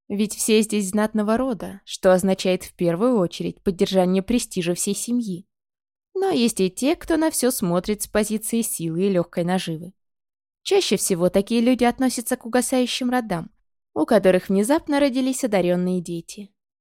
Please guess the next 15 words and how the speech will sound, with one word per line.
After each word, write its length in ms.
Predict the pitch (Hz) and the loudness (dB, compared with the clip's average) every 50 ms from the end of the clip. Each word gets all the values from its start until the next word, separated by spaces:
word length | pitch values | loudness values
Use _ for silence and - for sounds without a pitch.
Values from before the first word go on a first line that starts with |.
| _ _ _ _ | _ _ _ _
Вот 300 | 233 220 240 240 233 220 | -2 2 2 2 4 2
эти 220 | 196 208 - 190 | 2 2 0 -6
дети 380 | 170 175 196 226 262 262 233 208 | -4 -2 0 0 0 0 -2 -2
и 60 | 185 | -2
составляют 640 | 190 196 190 - - 196 180 196 220 269 294 302 - | 0 -2 -2 0 -2 -2 0 0 0 0 0 -2 -2
банду 400 | 226 226 240 240 262 262 254 285 | -2 2 2 4 4 2 2 2
моего 320 | 269 277 277 247 175 180 | 2 4 2 4 2 0
супруга 640 | 190 - - 214 - - 170 160 - - 165 170 - _ _ _ _ _ | 0 -2 -4 -8 -6 -6 -8 -8 -6 -8 -10 -10 -10 _ _ _ _ _
и 100 | - 247 | 0 2
являются 460 | 214 190 175 185 190 226 269 - - - | 2 4 6 6 4 4 4 0 -4 -2
пятном 360 | - 349 - 285 285 285 294 | -2 -2 0 0 0 0 2
на 80 | 302 | 0
безупречной 580 | 277 302 269 285 - - 180 180 - - 208 202 | 0 0 0 0 0 0 0 0 0 0 2 2
репутации 540 | 214 214 - 214 202 220 208 208 - - 226 | 2 2 0 0 2 2 0 2 0 -2 -2
Академии. 720 | 220 - 240 220 180 175 165 165 165 165 165 175 190 | -2 -2 -4 -4 -4 -4 -4 -4 -6 -6 -8 -10 -14